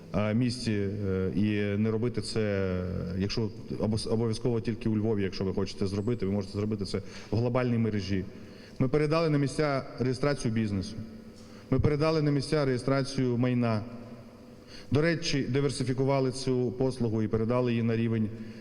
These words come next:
е, не тільки місцевих рад, а й на рівень, е, нотаріату. Фактично спростили вимоги і запровадили нові електронні можливості щодо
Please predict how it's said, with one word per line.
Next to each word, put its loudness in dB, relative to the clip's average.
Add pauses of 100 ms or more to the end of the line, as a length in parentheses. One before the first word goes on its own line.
(400)
е, 0
не 2
тільки 0
місцевих 0
рад, 0 (840)
а 2
й 2
на 2
рівень, 2 (180)
е, 0
нотаріату. 0 (1200)
Фактично 0
спростили 0
вимоги 2 (720)
і 2
запровадили 2
нові 2
електронні 2
можливості 2
щодо 0